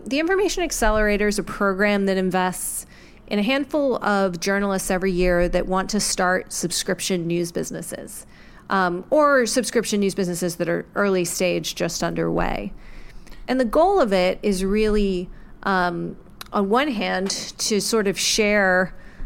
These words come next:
the learnings we have in doing this, um, to help companies get up the curve faster.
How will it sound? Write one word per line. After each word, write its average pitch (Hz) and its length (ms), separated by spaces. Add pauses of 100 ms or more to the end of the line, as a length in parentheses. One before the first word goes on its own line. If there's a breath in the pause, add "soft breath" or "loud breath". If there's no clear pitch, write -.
(140 loud breath)
the 196 160
learnings 190 580
we 190 140
have 180 420
in 175 140
doing 202 360
this, 180 520
um, 175 520 (380 loud breath)
to 214 140
help 208 480 (200)
companies 185 480
get 180 200
up 185 160
the 180 60
curve 185 380
faster. 254 680